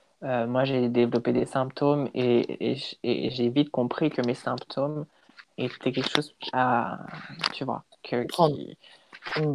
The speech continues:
Speaker 1: apprendre, à apprendre et à découvrir. Et du coup, je me suis plongée dans des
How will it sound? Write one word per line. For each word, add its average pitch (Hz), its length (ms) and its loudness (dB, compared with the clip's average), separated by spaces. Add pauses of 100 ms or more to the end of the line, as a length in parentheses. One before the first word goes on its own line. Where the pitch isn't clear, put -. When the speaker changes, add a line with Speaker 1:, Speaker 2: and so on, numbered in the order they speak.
Speaker 1:
apprendre, 165 460 2
à 123 180 6
apprendre 156 640 0
et 110 200 -4
à 120 100 -2
découvrir. 151 560 2
Et 123 60 4
du 117 100 0
coup, 160 140 0
je 160 80 0
me 127 80 -2
suis - 220 -10
plongée 156 540 0
dans 143 160 2
des - 200 -4